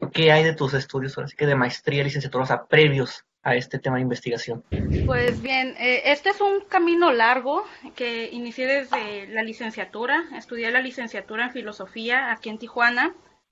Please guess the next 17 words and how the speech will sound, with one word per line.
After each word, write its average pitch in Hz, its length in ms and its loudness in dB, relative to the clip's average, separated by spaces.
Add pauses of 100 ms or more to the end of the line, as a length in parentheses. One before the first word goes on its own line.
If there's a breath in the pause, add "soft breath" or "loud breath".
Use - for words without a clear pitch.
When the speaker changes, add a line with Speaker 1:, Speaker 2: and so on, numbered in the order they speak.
Speaker 2:
en 202 100 -10
U 202 80 -6
A 214 80 -2
B 220 120 -4
C, 262 280 -6 (960)
y 339 460 -2
pues, 220 580 -2 (120)
eh, 196 280 -8 (720)
la 226 80 -2
maestría 254 600 2
la 233 160 2
hice 226 180 -8
en 240 80 -8
el 226 140 -6
Colegio 220 340 -6
de 220 120 -4
México, 233 640 -10